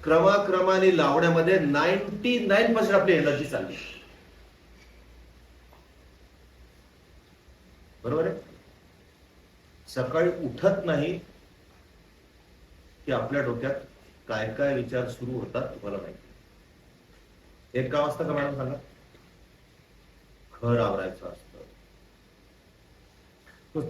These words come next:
चहा नामक एक पदार्थ सारखा सारखा तयार करावा लागतो, ओटा साफ नसतो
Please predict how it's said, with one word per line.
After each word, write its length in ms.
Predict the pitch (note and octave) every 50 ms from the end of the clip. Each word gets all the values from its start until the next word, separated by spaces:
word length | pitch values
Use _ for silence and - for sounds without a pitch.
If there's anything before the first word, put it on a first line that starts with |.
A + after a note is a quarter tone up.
| - - -
चहा 300 | A#2+ A2 - E3 E3+ E3
नामक 300 | D#3 D3 C#3+ C#3+ C3+ -
एक 160 | C#3 A#2 -
पदार्थ 440 | - A2+ A2+ A#2+ A#2 A#2 A#2 - -
सारखा 340 | - - F#2+ - - - A2+
सारखा 280 | A2+ A2+ G2+ - - - -
तयार 160 | G2 F#2+ F#2 -
करावा 300 | - - F2+ F2+ F2 E2+
लागतो, 320 | E3+ E3+ - - G#2 - - - - - E3+ E3 C3+ - - D3+ - - - - C#4 C#4+ D4 - - - D4+ - - - - - - - - - - - - - - - - - - - - - - - - - - - - - - - - - - - - - - - - - - E3+ - E3 - - - - - - - - _ - _ - _ _ - _ - _ - _ _ _ _ _ _ _ _ _ _ - - C#3+
ओटा 380 | D#3 F#3 F#3+ - A3+ G#3 - -
साफ 360 | - D#3+ C#3+ C3+ B2+ - C3
नसतो 500 | A#2+ A2 - - - G#2+ G2 F2+ E2+